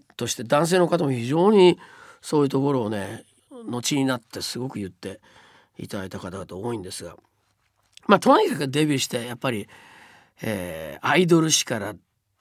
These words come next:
テレビから、まあ、本当にバラエティ音楽番組みたいなのがめちゃめちゃ多かったですけど、そういうのにも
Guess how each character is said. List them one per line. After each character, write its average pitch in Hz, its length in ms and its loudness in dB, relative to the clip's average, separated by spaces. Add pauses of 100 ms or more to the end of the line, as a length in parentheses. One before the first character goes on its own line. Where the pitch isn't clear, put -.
(200)
テ 185 160 2
レ 175 140 4
ビ 127 120 -2
か 123 160 -6
ら、 107 260 -8 (640)
ま 127 160 -2
あ、 - 20 -2
本 139 180 0
当 147 80 -4
に 127 80 -6
バ 139 140 2
ラ 190 140 4
エ 196 80 4
テ 180 200 -4
ィ 185 540 0 (1200)
音 170 160 2
楽 151 200 2
番 165 160 4
組 135 140 2
み 123 80 0
た 110 80 -2
い - 20 0
な 107 80 -8
の 104 60 -6
が 104 40 -8
め 110 140 -4
ち 190 60 0
ゃ 214 40 2
め 220 60 2
ち 226 40 4
ゃ 220 60 6
多 220 80 4
か 165 80 2
っ 139 40 -2
た 120 100 -8
で 107 40 -4
す - 80 -8
け 123 60 -8
ど、 107 60 -6
そ 156 160 -4
う 175 40 4
い - 20 6
う 175 40 6
の 147 60 6
に 110 80 0
も 92 180 -8